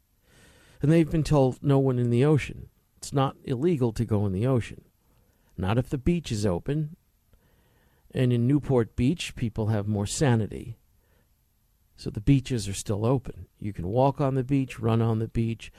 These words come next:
and you can go in the water. There's no law against it. It's legal. You just can't loiter on the beach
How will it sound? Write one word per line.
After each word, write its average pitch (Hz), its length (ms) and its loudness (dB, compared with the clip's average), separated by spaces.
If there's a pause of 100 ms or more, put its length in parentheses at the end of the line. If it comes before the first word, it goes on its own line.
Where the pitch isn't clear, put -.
(260)
and 127 100 -2
you 113 40 -2
can 123 140 -8
go 127 200 4
in 135 100 2
the 131 80 2
water. 143 360 4
There's 104 200 -4
no 135 100 0
law 147 380 2
against 151 400 -4
it. - 80 -10
It's 101 160 -10
legal. 117 400 -4
You 113 80 -8
just 156 180 -8
can't - 280 -6
loiter 127 440 2
on 110 140 -4
the 107 80 -6
beach 113 400 -6